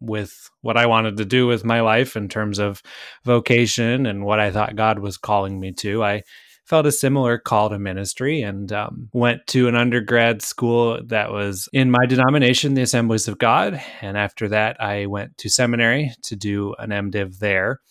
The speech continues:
And then after that, I joined some of my, uh, Lutheran friends at a different seminary to finish my P H D there.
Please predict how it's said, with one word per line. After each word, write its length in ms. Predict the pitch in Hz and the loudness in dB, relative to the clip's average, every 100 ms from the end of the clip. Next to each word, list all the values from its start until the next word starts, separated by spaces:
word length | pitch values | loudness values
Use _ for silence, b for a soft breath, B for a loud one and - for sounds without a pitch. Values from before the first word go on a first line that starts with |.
| b b b b - | b b b b -8
And 320 | 107 107 101 | -4 -4 -4
then 320 | 98 110 110 110 | -2 0 0 -4
after 340 | 104 - - | -6 -8 0
that, 220 | 160 175 | 4 4
I 100 | 143 | 4
joined 400 | 127 143 147 147 | 2 2 2 0
some 220 | - 135 | 0 0
of 160 | 135 131 | 0 2
my, 340 | 123 123 120 | 2 2 0
uh, 240 | 123 110 110 | -2 -4 -2
Lutheran 400 | 156 202 170 127 | 0 0 0 -2
friends 420 | 117 110 107 113 107 | 0 0 0 -2 -2
at 120 | 104 | -2
a 40 | |
different 340 | 110 170 147 110 | -2 -2 -2 -2
seminary 640 | 113 104 101 95 123 120 | -2 -2 -2 -2 -2 -6
to 560 | - 117 110 107 107 - | -4 -2 0 -2 -4 -8
finish 480 | _ 117 107 104 - | _ -4 -2 -2 -4
my 400 | 104 98 98 101 - | -4 -2 -2 -6 -8
P 220 | 107 92 | -8 -6
H 320 | 90 90 - | -6 -10 -12
D 320 | 113 110 110 - b b b | -8 -8 -8 -14 b b b
there. 640 | 101 104 98 104 123 | -6 -4 -4 -6 -10